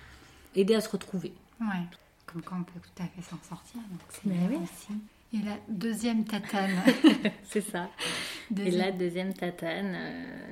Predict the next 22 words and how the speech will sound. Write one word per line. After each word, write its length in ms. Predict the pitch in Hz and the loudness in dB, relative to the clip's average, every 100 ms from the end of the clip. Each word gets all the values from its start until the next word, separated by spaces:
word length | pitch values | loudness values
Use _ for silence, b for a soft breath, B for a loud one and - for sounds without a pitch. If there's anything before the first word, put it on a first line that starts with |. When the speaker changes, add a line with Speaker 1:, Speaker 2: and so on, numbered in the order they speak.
| 175 | -6
Speaker 1:
deuxième 300 | 180 214 220 | -2 0 0
tatane, 400 | 208 175 165 170 | 0 -4 -6 -8
ouais. 180 | 170 160 - - | -10 -14 -18 0
Et 80 | 185 | 4
là, 460 | 190 208 233 247 208 | 6 6 8 8 8
euh, 720 | 185 180 170 170 180 180 180 | 6 4 2 0 0 0 -2
du 160 | 175 180 | -2 -2
coup, 200 | 233 269 | 2 4
on 20 | |
va 360 | 180 156 165 175 | 4 2 0 -2
arriver 420 | 175 180 185 202 | -2 0 2 2
en, 140 | 185 165 175 170 - - - 175 151 B B B _ _ _ 180 | 0 -4 -6 -8 -8 -10 -14 -16 -18 B B B _ _ _ -10
en 440 | 165 160 160 165 | -6 -6 -6 -4
octobre, 600 | 180 - - 180 180 185 - | -6 -8 -2 0 0 -2 -10
je 80 | |
crois, 160 | - 160 | -10 -8
deux 100 | - | -6
mille, 300 | 82 82 80 - | -6 -6 -6 -6
euh, 320 | - 64 - - - - - - 180 | -8 -10 -12 -14 -14 -14 -14 -10 -4
deux 60 | |
mille 220 | 175 175 | -2 -2
dix-sept. 760 | 170 180 208 220 247 - - | -4 -2 0 0 0 -6 -16